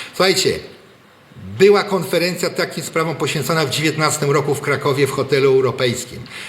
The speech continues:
I co się, kochani, dzieje? Tak jak tu jest konferencja, a za ścianą jest kawiarnia. Mówimy raz, mówimy dwa, mówimy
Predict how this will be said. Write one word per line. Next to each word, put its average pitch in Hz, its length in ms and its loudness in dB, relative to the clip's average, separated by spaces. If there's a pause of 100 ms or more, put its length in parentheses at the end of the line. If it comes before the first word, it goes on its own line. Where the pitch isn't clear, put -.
I 180 60 -4
co 247 160 2
się, 233 140 2
kochani, 208 420 2
dzieje? 135 340 2 (680)
Tak 185 180 0
jak - 160 2
tu 135 300 2
jest 165 300 0
konferencja, 214 840 0 (160)
a 240 120 4
za 196 180 2
ścianą 175 440 0
jest 139 480 0
kawiarnia. 120 540 0 (520)
Mówimy 202 520 4
raz, 131 600 0
mówimy 180 460 2
dwa, 127 640 0
mówimy 220 440 2